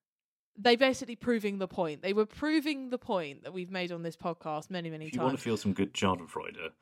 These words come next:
Speaker 2: we received that during the day, and then that evening we recorded School Reunion, and that's why I make a big point about bringing up Tory scut-,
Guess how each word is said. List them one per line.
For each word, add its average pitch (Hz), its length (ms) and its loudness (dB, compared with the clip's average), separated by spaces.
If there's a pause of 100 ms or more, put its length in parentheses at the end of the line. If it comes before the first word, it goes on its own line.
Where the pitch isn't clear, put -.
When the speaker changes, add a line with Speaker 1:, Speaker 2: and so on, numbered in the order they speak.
(420)
Speaker 2:
we 98 120 2
received 110 320 2
that 95 180 2
during 92 220 0
the 87 60 -14
day, 87 400 2
and 87 140 -2
then 82 220 -4
that 92 180 2
evening 90 480 0
we 87 80 -10
recorded 85 580 -10
School 95 220 0
Reunion, 85 480 -4
and 87 120 -6
that's - 220 -4
why 78 280 -4
I 82 100 -10
make 82 240 -12
a 85 160 -2
big 80 220 -12
point 78 280 -6
about 82 240 -10
bringing 78 300 -4
up 80 260 -14
Tory 80 280 -2
scut-, - 300 -6